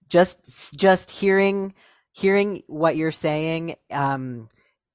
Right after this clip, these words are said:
I relate to so deeply that it, it, it truly just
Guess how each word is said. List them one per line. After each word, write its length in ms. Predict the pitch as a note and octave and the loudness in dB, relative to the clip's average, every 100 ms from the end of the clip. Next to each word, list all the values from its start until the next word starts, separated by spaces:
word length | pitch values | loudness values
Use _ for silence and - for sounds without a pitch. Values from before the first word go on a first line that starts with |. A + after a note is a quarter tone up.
| _ - | _ -2
I 220 | D3+ D3 C3 | 0 -2 -4
relate 500 | D3 D3+ D3+ D#3+ - | 0 2 2 0 -2
to 440 | F#3+ F#3 F#3 F3 | 0 2 2 0
so 580 | - - - E3 D#3 G#3+ | -6 -16 -6 0 0 0
deeply 760 | B2+ B2+ B2+ F#3 A3 A#3 A#3 _ _ _ | -4 -12 -10 -10 -8 -8 -8 _ _ _
that 200 | E3 D#3+ | 4 6
it, 280 | D#3+ D3+ - - | 6 2 -2 -4
it, 180 | D#3 - C3+ - - | -4 -4 -16 -20 -6
it 180 | F3 - | -6 -6
truly 760 | - - E3+ G3 G#3+ F#3 D3+ C3 | -8 -8 0 2 4 4 4 0
just 460 | C#3 D3 - - | 0 0 0 -10